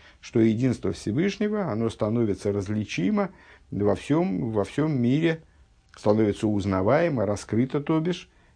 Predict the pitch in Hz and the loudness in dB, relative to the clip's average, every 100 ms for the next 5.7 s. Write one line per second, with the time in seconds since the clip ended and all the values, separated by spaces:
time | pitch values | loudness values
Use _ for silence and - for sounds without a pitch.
0 | - - 104 95 104 104 - 123 107 104 | -10 -2 0 2 2 2 2 2 2 2
1 | 101 101 104 147 180 156 101 101 - - | 0 0 0 0 0 0 0 0 -2 -2
2 | 156 160 - 117 139 - 135 143 135 107 | 0 -2 -2 0 0 0 -4 -2 0 2
3 | 98 101 139 147 131 113 123 151 160 156 | 0 0 0 0 0 0 4 4 4 4
4 | 110 85 - - _ _ _ _ _ _ | 4 4 -2 -10 _ _ _ _ _ _
5 | _ _ - 104 101 95 - | _ _ -10 -6 -2 -4 -4